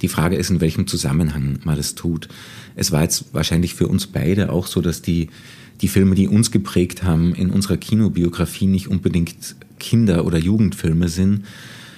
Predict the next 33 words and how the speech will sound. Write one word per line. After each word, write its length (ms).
Was 200
aber 160
nicht 280
bedeuten 560
würde, 580
dass 300
wir 220
jetzt 460
in 100
Generationen 560
Filme 380
zeigen 420
würden, 520
von 180
denen 380
wir 500
wissen 600
oder, 500
oder 160
mit 160
großer 320
Sicherheit 500
davon 220
ausgehen 640
können, 320
dass 300
Kinder 280
oder 140
Jugendliche 480
sie 260
auch 240
gucken 340
würden. 380